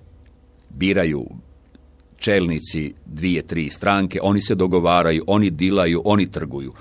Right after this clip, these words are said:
Oni odabiru poslušne, oni odabiru one koji će im donositi novce, oni odabiru one koji će,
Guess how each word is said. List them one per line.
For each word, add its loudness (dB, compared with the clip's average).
Oni 6
odabiru 2
poslušne, -2
oni 2
odabiru 2
one 0
koji -4
će -6
im -2
donositi -4
novce, -2
oni 4
odabiru 4
one 2
koji 0
će, 0